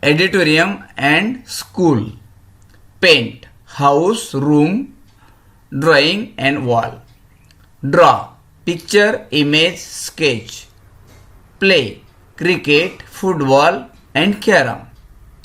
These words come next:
Open. Door, window, fridge, gate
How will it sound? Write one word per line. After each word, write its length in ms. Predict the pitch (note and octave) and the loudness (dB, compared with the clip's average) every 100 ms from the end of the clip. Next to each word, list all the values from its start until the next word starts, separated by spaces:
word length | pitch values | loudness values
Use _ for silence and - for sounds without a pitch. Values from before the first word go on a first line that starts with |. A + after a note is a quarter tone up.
| - - - - - - - - | -20 -20 -20 -20 -20 -20 -20 0
Open. 460 | G3+ G#3 E3 A2+ - - - - - C3 | 2 4 2 0 -4 -18 -20 -20 -10 -4
Door, 520 | C3+ D3 C3+ D3 F#3 - | 2 4 6 4 2 -4
window, 760 | B2 C#3+ C#3 C3+ C#3 E3 A3 - - | -4 0 2 2 4 4 2 -8 -18
fridge, 680 | - E3 D#3+ E3+ F#3+ - B2 | -2 2 2 0 -4 -8 -4
gate 420 | A#2 C3+ C#3+ F3 | 0 2 2 -2